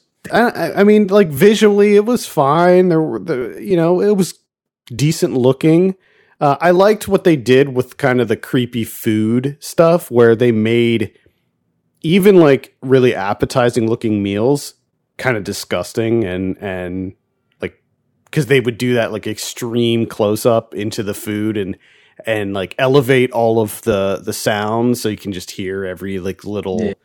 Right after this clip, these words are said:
Speaker 1: squish
Speaker 2: Mm-hmm.
Speaker 1: and so it, it
Speaker 2: Not,
Speaker 1: was,
Speaker 2: not a
Speaker 1: you know,
Speaker 2: fan.
Speaker 1: no. Uh, and actually, I was eating lunch when I s-,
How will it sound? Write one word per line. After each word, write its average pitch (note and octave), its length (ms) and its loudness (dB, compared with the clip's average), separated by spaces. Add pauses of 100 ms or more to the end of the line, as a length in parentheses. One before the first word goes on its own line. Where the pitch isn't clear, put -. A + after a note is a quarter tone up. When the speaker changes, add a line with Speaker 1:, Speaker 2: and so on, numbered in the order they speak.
(160)
Speaker 1:
squish G#2+ 680 -6
Speaker 2:
Mm-hmm. G2+ 100 0
Speaker 1:
and F2+ 340 -8 (1120)
so D#3 220 2
it, C#3 220 -6
it - 20 -10
Speaker 2:
Not, C#3+ 80 2
Speaker 1:
was, - 280 -4 (220)
Speaker 2:
not A2 200 -2
a - 20 0
Speaker 1:
you - 80 2
know, G2 80 2
Speaker 2:
fan. F#2+ 140 -8 (400)
Speaker 1:
no. A2+ 280 -2 (480)
Uh, A#2 300 -4
and B2+ 260 -4
actually, D3+ 360 0
I B2+ 100 2
was B2 200 -2
eating A#2 380 -2
lunch G2+ 400 0 (100)
when A2+ 240 -8
I G2 160 -6
s-, - 300 -12